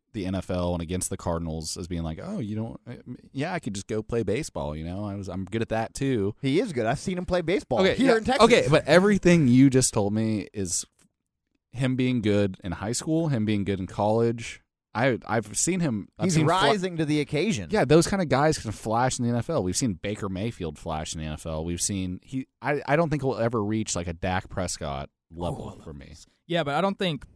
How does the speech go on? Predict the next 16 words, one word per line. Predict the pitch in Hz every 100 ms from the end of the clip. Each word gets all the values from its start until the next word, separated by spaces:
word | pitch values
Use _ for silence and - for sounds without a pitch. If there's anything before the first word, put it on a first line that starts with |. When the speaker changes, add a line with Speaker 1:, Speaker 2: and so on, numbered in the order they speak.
| 147
Speaker 3:
Baker | 156 143
Mayfield | 131 127 120
has | 113
ever | 147 135
played | 123 139 120 117 110 -
to | 131
the | 113
level | 110 113 113
that | 110
Kyler | 123 110
Murray | 107 107
has | 110 95 87
in | 80
his | -
career. | - 104 - - _
Like, | - 87